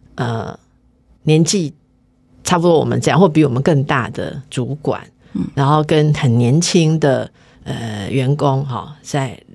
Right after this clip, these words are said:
Speaker 1: 说要去一个地方，然后就说，他就说：“你估咩一下。”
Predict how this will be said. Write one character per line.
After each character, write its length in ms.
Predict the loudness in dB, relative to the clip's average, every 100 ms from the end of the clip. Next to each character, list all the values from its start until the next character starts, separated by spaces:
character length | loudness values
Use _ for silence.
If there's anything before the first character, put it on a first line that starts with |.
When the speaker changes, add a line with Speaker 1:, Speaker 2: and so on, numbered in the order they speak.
| -16 -2
Speaker 1:
说 180 | 2
要 120 | 4 2
去 220 | 2 2
一 40 |
个 120 | 0
地 240 | -2 -2 -2
方， 340 | -2 -4 -4 -10 -18 -4
然 120 | 2
后 100 | 2
就 120 | 2
说， 340 | 2 2 2 -2
他 140 | -4 0
就 160 | 0
说 320 | 2 0 0 -6 _ _ _ _ _ _ -2
：“你 100 | -2
估 280 | 2 4 6
咩 360 | 4 4 2
一 60 | 2
下。” 480 | 0 0 0 -4